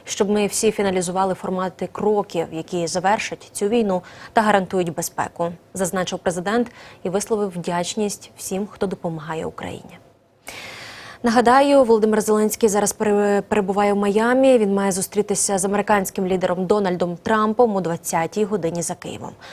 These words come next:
Про це заявив речник Офісу президента України Сергій Никифоров. Зеленський і Трамп до початку переговорів зроблять спільну заяву. Також на двадцять першу годину запланована спільна телефонна розмова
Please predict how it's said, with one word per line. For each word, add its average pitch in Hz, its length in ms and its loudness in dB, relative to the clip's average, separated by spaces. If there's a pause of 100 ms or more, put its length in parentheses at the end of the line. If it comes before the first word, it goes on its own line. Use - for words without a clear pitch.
(140)
Про 220 120 2
це 220 160 2
заявив 196 380 2
речник - 380 -2
Офісу 180 360 -4
президента 175 500 -2
України 202 600 0
Сергій 180 400 -2
Никифоров. 202 680 0 (400)
Зеленський 190 500 0
і - 20 -2
Трамп 214 440 0
до 180 100 -2
початку - 360 -8
переговорів 185 640 0
зроблять 190 500 -4
спільну 185 420 -2
заяву. - 520 -8 (380)
Також - 340 2
на 190 120 0
двадцять 196 320 0
першу 185 300 -4
годину 220 460 0
запланована 190 640 -4
спільна 208 400 -4
телефонна 180 580 -4
розмова 190 460 -2